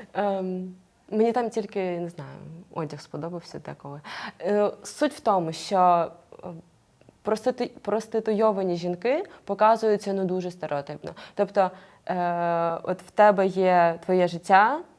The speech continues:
е, ти, е, виживаєш як можеш, е, і раптом, е, з'являється заможний чоловік, звичайно.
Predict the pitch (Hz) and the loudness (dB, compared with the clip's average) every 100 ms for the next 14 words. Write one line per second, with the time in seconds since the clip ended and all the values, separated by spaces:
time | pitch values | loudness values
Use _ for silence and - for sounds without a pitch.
0 | - 185 175 170 170 165 165 185 185 180 | -10 -4 -2 0 0 -2 0 4 4 4
1 | 170 156 - 170 165 185 185 180 170 170 | 4 2 0 -2 0 2 6 8 8 4
2 | 165 180 208 262 320 - - - 240 - | -4 -2 0 0 -4 -8 -20 -20 -18 -8
3 | 190 185 175 170 165 - - 220 220 196 | -4 -2 -2 -2 -6 -10 -4 -2 0 2
4 | 220 269 - 180 151 151 165 190 _ _ | 2 2 -4 -4 -4 -4 -10 -18 _ _
5 | _ _ _ _ _ - 180 175 175 196 | _ _ _ _ _ -6 -4 -2 -2 -2
6 | 190 214 208 - 196 180 175 180 185 180 | -2 0 -2 -2 0 0 0 -2 0 0
7 | 180 185 - 185 185 185 208 - 185 175 | 0 -4 -4 -4 -4 -4 -8 -12 -10 -8
8 | 180 165 160 156 | -6 -8 -8 -10